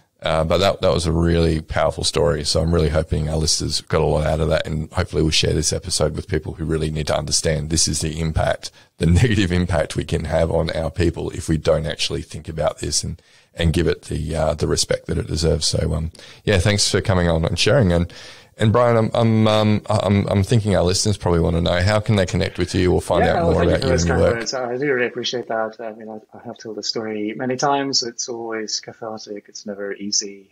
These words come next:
Speaker 2: I was almost tearing up there earlier <laughs> at one point. So,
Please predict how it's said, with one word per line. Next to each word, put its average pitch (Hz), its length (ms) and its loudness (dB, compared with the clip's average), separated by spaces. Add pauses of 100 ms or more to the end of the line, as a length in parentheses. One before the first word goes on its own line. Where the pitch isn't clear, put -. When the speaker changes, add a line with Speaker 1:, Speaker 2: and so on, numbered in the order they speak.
Speaker 2:
I 104 60 -20
was - 320 -16 (100)
almost 95 380 -14 (220)
tearing 98 260 -8
up 95 160 -16
there 92 260 -16
earlier 110 280 -6
<laughs> - 420 -8
at 190 140 2
one 143 180 2
point. 131 260 -4
So, 131 280 -4